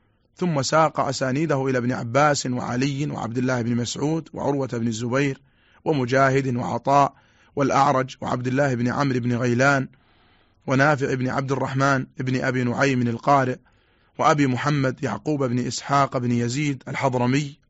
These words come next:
أنهم قرأوها كلهم: "وأرجلكم" بالنصب.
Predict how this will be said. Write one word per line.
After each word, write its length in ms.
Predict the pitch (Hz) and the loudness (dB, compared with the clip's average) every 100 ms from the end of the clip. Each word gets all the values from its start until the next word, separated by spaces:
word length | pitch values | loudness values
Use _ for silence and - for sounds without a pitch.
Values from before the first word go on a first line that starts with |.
| - | -2
أنهم 360 | 170 143 123 | 0 0 -2
قرأوها 580 | 120 135 131 165 160 135 | 0 0 2 0 0 0
كلهم: 560 | 123 185 185 175 175 175 _ _ _ _ _ _ | 0 0 0 0 0 -4 _ _ _ _ _ _
"وأرجلكم" 840 | 143 131 123 123 127 120 127 113 | 0 0 0 0 0 0 -2 -4
بالنصب. 400 | 123 127 127 - | -2 -2 -2 -4